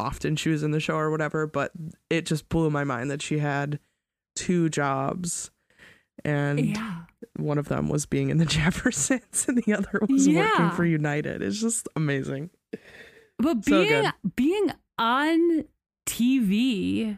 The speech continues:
Speaker 1: Yeah.
Speaker 2: when there were, like, three channels, you know what I mean? That's
Speaker 1: Right.
Speaker 2: amazing, right?
Speaker 1: Right.
Speaker 2: Like, you, that is incredible and hard and
Speaker 1: Right.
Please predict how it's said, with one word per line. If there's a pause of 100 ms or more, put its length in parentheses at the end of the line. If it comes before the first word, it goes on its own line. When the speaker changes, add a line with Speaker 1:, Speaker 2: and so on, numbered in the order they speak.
Speaker 1:
Yeah.
Speaker 2:
when
there
were,
like,
three
channels,
you
know
what
I
mean?
That's
Speaker 1:
Right.
Speaker 2:
amazing,
right?
Speaker 1:
Right.
Speaker 2:
Like,
you,
that (280)
is
incredible
and
hard
and
Speaker 1:
Right.